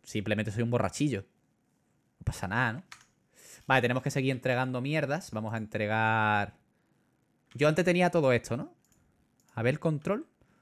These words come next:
Cien, cien, cien. Claro, todo esto tiene cien de control. Creo que mejor... Ve, esto tiene menos control.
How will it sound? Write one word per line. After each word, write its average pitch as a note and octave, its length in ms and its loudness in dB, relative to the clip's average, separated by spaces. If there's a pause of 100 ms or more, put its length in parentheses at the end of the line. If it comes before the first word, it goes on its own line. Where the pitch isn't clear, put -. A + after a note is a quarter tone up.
(1300)
Cien, C#3 420 2
cien, C#3 260 0
cien. B2 200 0
Claro, B2+ 180 4
todo C3 100 2
esto C3 160 -2
tiene C#3+ 140 -4
cien A#2+ 160 -4
de A2+ 100 -4
control. G#2+ 520 -4
Creo A2+ 180 -4
que C3 80 0
mejor... B2 400 -4 (1300)
Ve, A#2+ 120 2
esto A#2+ 160 -2
tiene B2 140 2
menos G#2 160 -4
control. G2 360 -8